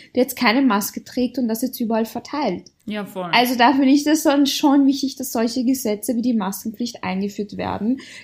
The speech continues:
Speaker 1: damit eben die Mitmenschen um ihn herum geschützt sind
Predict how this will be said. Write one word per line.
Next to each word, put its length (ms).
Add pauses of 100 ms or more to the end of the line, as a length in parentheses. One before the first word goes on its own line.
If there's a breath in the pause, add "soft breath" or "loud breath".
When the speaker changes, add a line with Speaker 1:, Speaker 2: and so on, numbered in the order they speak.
(100)
Speaker 1:
damit 400 (380)
eben 260
die 60
Mitmenschen 680
um 140
ihn 120
herum 400
geschützt 560
sind 280